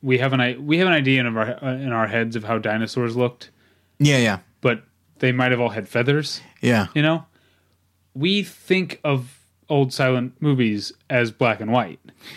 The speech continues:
Speaker 2: Yeah.
Speaker 1: But a lot of them, most of them at that time, were, like, tinted or toned or hand-colored,
Speaker 2: Yeah.
Speaker 1: and, like, they were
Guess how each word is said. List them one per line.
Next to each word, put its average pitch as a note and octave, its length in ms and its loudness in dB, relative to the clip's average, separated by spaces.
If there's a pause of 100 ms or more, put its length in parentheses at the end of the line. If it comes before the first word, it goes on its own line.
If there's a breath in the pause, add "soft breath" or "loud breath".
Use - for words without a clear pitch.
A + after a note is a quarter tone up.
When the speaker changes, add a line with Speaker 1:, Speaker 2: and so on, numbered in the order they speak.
(120)
Speaker 2:
Yeah. A#2+ 240 2
Speaker 1:
But C#3+ 100 4
a C#3+ 60 4
lot D#3 320 4
of A#2+ 180 -4
them, G#2 340 -8
most D#3 300 0
of C#3+ 60 -2
them B2 80 0
at A#2+ 100 -2
that A#2+ 180 -2
time, A#2 680 -2
were, A#2+ 580 0
like, A2+ 360 -2 (680)
tinted C3 340 0
or G#2+ 160 -4
toned A#2 400 -2
or A2+ 120 2
hand-colored, A#2+ 580 2
Speaker 2:
Yeah. A#2+ 60 -2
Speaker 1:
and, A#2+ 100 -2
like, A2 180 -2
they B2+ 100 2
were A#2 360 2